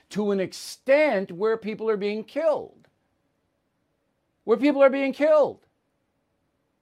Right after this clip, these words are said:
Where people are attacking the police. Does he not know that or see that? Is he totally blind? So, okay,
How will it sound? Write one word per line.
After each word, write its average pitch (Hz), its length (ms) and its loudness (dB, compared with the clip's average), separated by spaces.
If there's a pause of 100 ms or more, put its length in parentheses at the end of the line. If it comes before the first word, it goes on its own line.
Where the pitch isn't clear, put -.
(560)
Where 208 120 2
people 247 240 0
are 240 100 4
attacking 233 540 -4
the 233 60 -4
police. 247 680 -8 (1300)
Does 185 160 0
he 202 100 -2
not 202 280 2
know 135 400 6
that 359 260 0 (220)
or 165 160 0
see 208 440 -6
that? 349 340 -4 (440)
Is 151 100 -6
he 147 120 -4
totally 247 580 0
blind? 277 720 -2 (1200)
So, 254 260 4 (160)
okay, 247 640 -2